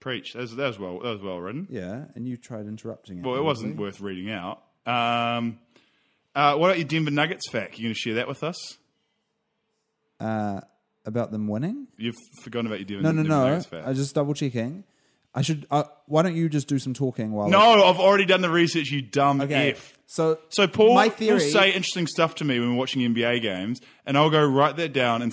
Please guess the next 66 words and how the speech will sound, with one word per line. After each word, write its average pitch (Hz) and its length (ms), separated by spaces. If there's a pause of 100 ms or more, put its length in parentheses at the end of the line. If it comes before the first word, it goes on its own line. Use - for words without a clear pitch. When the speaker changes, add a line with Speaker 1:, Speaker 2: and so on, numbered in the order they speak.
Speaker 1:
say 127 80
it 123 40
on 120 100
the 113 60
podcast, 110 540
Speaker 2:
No, 220 60
Speaker 1:
so - 0
Speaker 2:
no, 214 120
Speaker 1:
you've - 20
got - 40
Speaker 2:
I - 20
Speaker 1:
something 202 120
to 208 60
Speaker 2:
know 240 160
what 247 180
you're 226 100
Speaker 1:
contribute. 202 140
Speaker 2:
talking 196 140
about, 147 200
but 143 120
I 139 40
just 135 120
don't 156 160
have 143 120
the 131 80
numbers, 135 520
the - 80
current 151 260
Speaker 1:
Yeah. 269 200
Speaker 2:
numbers. 101 400 (180)
Speaker 1:
And 190 80
that's 202 140
why - 80
I'm 202 60
Speaker 2:
Here's 196 100
Speaker 1:
saying 214 260 (160)
bring 214 160
it - 100
to 190 60
the 196 80
podcast. 202 520
Speaker 2:
Here's 185 320
what's 180 200
crazy. 139 720 (280)
The 165 80
Nuggets 214 360
are 220 80
a 202 60
team 180 260
I 147 60
really 143 420
rate, 113 460 (340)
and 131 80
I 143 100
think 147 380
they 123 160
could 127 320
be 123 160
the 117 100
next, - 640 (1040)
one 131 200
of 123 60
the 123 80
next, - 360
like, - 340
contenders. 98 840